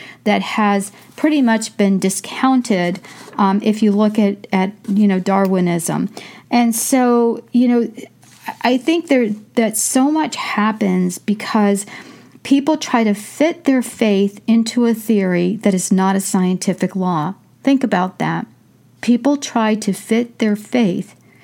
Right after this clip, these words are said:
into a scientific theory that is not a scientific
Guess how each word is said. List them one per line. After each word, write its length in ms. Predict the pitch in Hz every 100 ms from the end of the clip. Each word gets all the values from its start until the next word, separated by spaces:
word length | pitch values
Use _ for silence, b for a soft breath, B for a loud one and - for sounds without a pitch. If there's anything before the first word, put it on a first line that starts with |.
| b b b _ -
into 560 | 226 233 - 226 214 214
a 100 | 190
scientific 920 | - 202 202 247 262 277 277 277 277 -
theory 580 | - 285 247 160 185 202 _ _ _ -
that 160 | 220
is 200 | 214 214
not 420 | 180 180 180 196 -
a 80 | 208
scientific 920 | 208 - 180 180 180 170 165 180 180